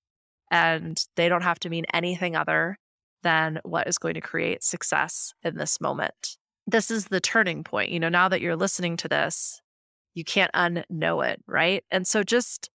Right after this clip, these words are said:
bringing, I mean, I, I think I've said this, like, ten times just in this conversation. Everything shifts when you bring awareness to it. It's, it makes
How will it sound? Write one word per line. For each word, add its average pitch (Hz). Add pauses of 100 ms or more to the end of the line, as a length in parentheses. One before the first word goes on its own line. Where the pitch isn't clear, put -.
bringing, 302 (240)
I 202
mean, 190
I, 185
I 175
think 165
I've 160
said 160
this, 156
like, 156
ten 160
times 151
just -
in 165
this 160
conversation. 160 (680)
Everything 269
shifts -
when 185
you 170
bring 165
awareness 151
to -
it. -
It's, -
it 202
makes 208